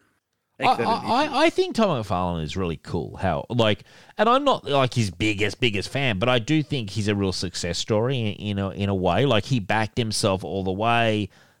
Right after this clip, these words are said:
Speaker 2: through all the ups and downs. He has McFarlane toys, like, they, you know, he's got the D C
Speaker 1: Um,
Speaker 2: license, you know, good on him.
Speaker 1: Yeah, not, not just backing himself, 'cause, I mean, obviously a lot of people do back themselves, but I think he's made very smart decisions.
Speaker 2: Yes.
Speaker 1: Like,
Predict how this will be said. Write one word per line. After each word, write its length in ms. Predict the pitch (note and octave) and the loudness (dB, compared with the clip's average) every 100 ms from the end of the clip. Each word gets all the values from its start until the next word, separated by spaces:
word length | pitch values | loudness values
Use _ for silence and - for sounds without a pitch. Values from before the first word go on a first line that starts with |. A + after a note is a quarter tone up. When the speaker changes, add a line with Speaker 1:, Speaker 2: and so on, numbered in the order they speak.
| _ | _
Speaker 2:
through 160 | - B2 | 0 4
all 200 | A2+ A2+ | 4 4
the 120 | G#2+ | 4
ups 260 | G2 - G2 | 2 -2 -6
and 140 | F#2 | -4
downs. 520 | A2+ B2+ B2+ A#2+ A2 | 0 2 2 0 -2
He 120 | G#2+ | -4
has 260 | E2+ G2+ E2+ | -2 -2 -2
McFarlane 580 | F#2+ F#2 G2 F2 E2+ D#2 | -6 -6 -4 -4 -6 -8
toys, 580 | - C3+ C3+ C3 A#2 F#2+ | -2 2 4 4 2 -2
like, 200 | F2+ - | -6 -4
they, 160 | F#2+ | -4
you 140 | F2+ F#2+ | -2 0
know, 60 | |
he's 140 | F#2 - | -2 -4
got 120 | E2+ | -6
the 60 | |
D 160 | F2+ F2+ | -2 -2
C 140 | - | 0
Speaker 1:
Um, 120 | C4 E3 | -2 0
Speaker 2:
license, 680 | A2+ C3+ - C#3 C3 A#2 C#3 | 0 0 -2 -4 -4 -8 -8
you 60 | |
know, 120 | B2+ C#3 | -8 -8
good 180 | F#3 | -8
on 140 | F3+ F3+ | -6 -2
him. 60 | - | 2
Speaker 1:
Yeah, 60 | |
not, 220 | B3 B3+ | 2 4
not 180 | A3 B3+ | 2 2
just 200 | A#3+ D3+ | 0 -2
backing 300 | C3 C3+ - | 0 0 -2
himself, 460 | C3 A#2 A#2+ F#2 G#2 | -6 -2 -2 -2 -4
'cause, 180 | G2+ F#2+ | -8 -6
I 40 | |
mean, 160 | G#2 G#2 | -8 -6
obviously 280 | G#2 G#2 F#2+ | -8 -6 -4
a 20 | |
lot 140 | F#2+ | -4
of 80 | F#2+ | -4
people 200 | G2+ E2 | -6 -6
do 100 | F2 | -8
back 220 | E2+ F2 | -6 -8
themselves, 340 | G2+ F#2 - F#2 | -8 -14 -12 -6
but 100 | G2+ | -6
I 60 | |
think 200 | F#2+ A#2+ | -4 -6
he's 180 | A#2 G#2 | -6 -6
made 360 | G2+ G2+ F2+ - - | -4 -2 -4 -8 -6
very 260 | G2 F#2 | -4 -4
smart 460 | F2+ - G2 F2 - | -6 -12 -12 -12 -12
decisions. 600 | D#2 - D#2+ C2+ B1+ _ | -14 -10 -12 -12 -20 _
Speaker 2:
Yes. 220 | G2 F2+ | -2 -2
Speaker 1:
Like, 260 | D#2+ - | -2 -8